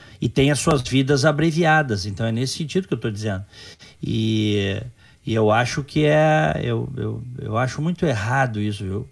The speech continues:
Eu, eu acho muito errado. Eu, desde o início, eu, eu, nos meus espaços, me rebelei contra esta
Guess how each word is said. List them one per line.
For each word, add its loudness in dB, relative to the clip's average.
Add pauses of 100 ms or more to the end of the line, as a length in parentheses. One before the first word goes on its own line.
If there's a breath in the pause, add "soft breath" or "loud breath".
Eu, -6
eu 0
acho 0
muito 0
errado. 2 (400 loud breath)
Eu, 4
desde 2
o 2
início, -2
eu, -2 (1200 soft breath)
eu, -2
nos 0
meus 4
espaços, 0
me 2
rebelei 2
contra 0
esta 2